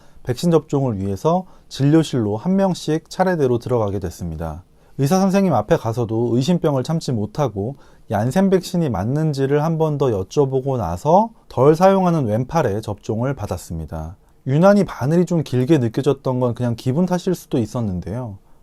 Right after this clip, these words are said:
접종을 하고 나서 오 일이 지난 지금에도 주사를 맞았던 왼팔 근육이 여전히 살짝 뻐근한 느낌이 있습니다. 접종을 완료하고 나서는 코로나 예방접종에 대한 안내문을 읽어보라고 주시면서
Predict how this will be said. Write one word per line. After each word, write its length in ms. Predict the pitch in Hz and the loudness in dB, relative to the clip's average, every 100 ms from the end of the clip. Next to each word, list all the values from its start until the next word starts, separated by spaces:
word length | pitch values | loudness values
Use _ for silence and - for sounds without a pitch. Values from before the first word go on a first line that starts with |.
| _ | _
접종을 480 | 135 127 196 196 190 | -4 2 2 6 6
하고 180 | 190 | 4
나서 260 | 175 143 151 | 2 2 2
오 280 | 113 113 151 | 2 4 4
일이 200 | 185 175 | 4 0
지난 300 | - 131 127 | 0 -2 -2
지금에도 720 | - 117 139 139 113 98 107 | -4 -4 -2 -2 -2 -4 -4
주사를 380 | - 123 147 139 | -4 0 2 2
맞았던 640 | 101 90 98 - 143 185 - - - - | 0 -2 -4 0 0 -2 -6 -20 -16 -2
왼팔 400 | 117 135 170 156 | -2 2 4 4
근육이 600 | 131 151 151 110 120 120 | 0 -2 -2 -2 -2 0
여전히 400 | 101 123 160 156 | 0 2 -2 0
살짝 480 | 180 190 190 160 - | -2 -2 0 -2 2
뻐근한 400 | 196 208 190 113 | 2 2 0 0
느낌이 340 | 101 113 123 | -6 -6 -4
있습니다. 580 | 95 - 82 80 80 80 - - | -4 -6 -8 -6 -8 -10 -16 -6
접종을 460 | - - - 180 160 | -2 0 4 4 6
완료하고 640 | 101 117 147 151 180 196 | 4 4 0 0 -2 0
나서는 580 | 156 92 104 127 147 101 | 0 0 -2 -4 -4 -6
코로나 400 | - 214 214 170 | -4 0 2 2
예방접종에 760 | 107 127 165 165 - 151 139 127 | 2 0 0 0 -2 -4 -4 -2
대한 380 | 104 104 131 147 | -2 -4 -6 -6
안내문을 760 | - 104 147 170 147 147 113 | -4 0 2 2 2 0 0
읽어보라고 500 | 107 139 127 123 117 | 0 0 2 0 0
주시면서 720 | 113 110 139 127 104 90 98 | -4 -6 -4 -4 -4 -6 -8